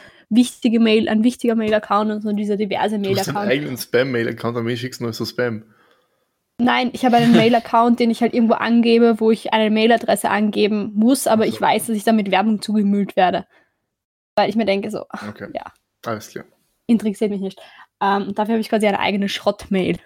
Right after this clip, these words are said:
Speaker 1: Ich nenne das in jedem Fall mein Müll-, mein Müllpostfach. Und, äh, ich habe so mein, mein normales, also nicht Uni-Postfach, sondern mein normales Postfach gestern durchforstet. Und da war dann so eine Mail mit, „Achtung, Ihr Mailkonto wird gelöscht.“ Und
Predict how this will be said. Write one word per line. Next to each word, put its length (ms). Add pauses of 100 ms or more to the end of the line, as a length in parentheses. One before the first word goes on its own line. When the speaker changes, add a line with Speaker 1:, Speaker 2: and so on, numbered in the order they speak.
(200)
Speaker 1:
Ich 100
nenne 180
das 220
in 100
jedem 140
Fall 240
mein 240
Müll-, 320
mein 220
Müllpostfach. 960 (920)
Und, 400
äh, 280
ich 100
habe 120 (160)
so 120
mein, 320
mein 220
normales, 500
also 180
nicht 260
Uni-Postfach, 960
sondern 200
mein 80
normales 360
Postfach 400
gestern 260
durchforstet. 560 (280)
Und 80
da 60
war 60
dann 100
so 80
eine 100
Mail 340
mit, 200 (220)
„Achtung, 320
Ihr 100
Mailkonto 540
wird 180
gelöscht.“ 460 (500)
Und 420